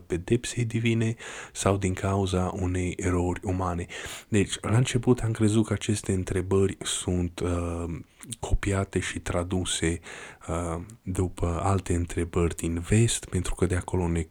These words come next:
provi-, ne parvine acum toată cultura și tot așa la nivel de fashion, la nivel de modă, iar, uh, chestia asta cu ateismul și cu, uh, secularismul ne provine tot de la ei. Uh,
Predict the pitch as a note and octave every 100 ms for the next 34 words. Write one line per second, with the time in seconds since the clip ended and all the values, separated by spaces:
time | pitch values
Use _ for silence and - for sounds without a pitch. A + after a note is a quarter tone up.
0 | _ - F2 E2+ - F2 F2+ E2 F2+ F2+
1 | F2+ E2+ E2+ - E2+ E2+ G#2+ G#2 F#2+ F#2+
2 | F2 - E2+ - F2+ F2 E2+ - - _
3 | _ F#2+ F2 E2 - - G2 F#2+ F#2+ F2+
4 | F2+ F2 G2 - F2 - - F2 F2 F2
5 | F2 E2+ E2+ F2 G2 A2 G#2 G#2 G2+ -
6 | - - - - - F2+ E2+ F2 E2+ E2+
7 | E2+ E2 - - G2 - F#2+ F#2+ - F2
8 | - F2+ - - F#2+ G2+ - F#2 F#2 F2+
9 | - - E2 - E2 E2 D#2+ F2 E2+ E2+
10 | E2+ F2 - - - F2+ F2+ F2+ - F2
11 | E2+ E2+ - F2 E2 E2 F#2 - A#2 G#2+
12 | G2+ G2 G2+ G2 G2 - - - - -
13 | E2+ F2 F2